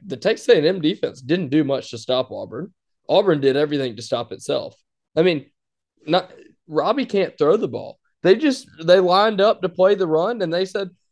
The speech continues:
"That's fine. We'll let the receiver run past us, and Robbie's gonna put so much air on the ball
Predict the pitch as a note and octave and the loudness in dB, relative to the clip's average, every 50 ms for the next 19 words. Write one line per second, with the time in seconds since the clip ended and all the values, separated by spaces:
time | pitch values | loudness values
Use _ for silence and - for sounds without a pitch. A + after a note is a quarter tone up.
0 | _ _ - E3 A#3 B3 - - G3+ G3+ A#3+ B3+ A3+ E3+ D3 D#3+ F#3+ G#3+ A3 A#3+ | _ _ -2 0 0 -2 -2 -4 -4 -2 0 -2 -2 -4 0 0 2 2 2 2
1 | A#3+ A#3+ A#3+ G3+ F3 E3+ E3 E3 - G#3+ A3 G#3 G#3 F#3 C#3 - C#3+ D3 D#3 E3+ | 0 0 -2 -4 -4 -4 -4 -6 -6 -8 -4 -2 0 0 0 -2 0 2 2 2
2 | F#3 F#3+ F3 F3+ F3 F#3 G3 - - A3+ A3 A3 - - - D#3+ D3+ D3 D3+ D#3 | 2 -2 -4 -6 -6 -6 -6 -4 -2 -2 -2 -2 -4 -6 -6 -4 -4 -2 -4 -4
3 | F3 F#3 G3 G3 F#3 E3+ F#3+ F3+ D#3+ - - E3+ - - - - E3+ F3 F3+ F#3 | -4 -4 -6 -8 -6 -4 -4 -4 -4 -4 -6 -6 -6 -6 -2 0 0 0 0 -2
4 | F3+ F3+ - - - D#3+ D#3+ E3 F3 G3 G3+ G3+ F#3+ G3 G3+ G#3+ G#3+ G#3+ G#3 G#3+ | -4 -4 -4 -2 2 2 4 4 2 0 -2 -4 -6 -4 -4 -4 -4 -4 -6 -8